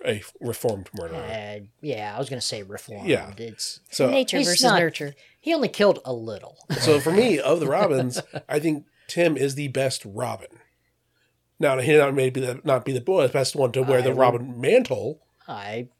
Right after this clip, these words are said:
Speaker 2: can't argue with that. That's a good
Speaker 1: <laughs>
Speaker 2: argument. Yeah.
Speaker 1: So, I mean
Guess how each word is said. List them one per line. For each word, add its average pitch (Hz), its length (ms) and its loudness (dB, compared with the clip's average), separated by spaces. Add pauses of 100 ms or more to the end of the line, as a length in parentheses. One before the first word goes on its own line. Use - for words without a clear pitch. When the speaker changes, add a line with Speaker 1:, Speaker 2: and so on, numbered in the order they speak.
(100)
Speaker 2:
can't 131 280 -6
argue 262 320 0
with 123 120 0
that. 110 200 -4
That's 208 300 4
a 196 40 8
good 156 180 6
Speaker 1:
<laughs> 170 100 10
Speaker 2:
argument. 117 380 4 (120)
Yeah. 165 400 2
Speaker 1:
So, 151 280 8
I 143 40 6
mean 147 320 0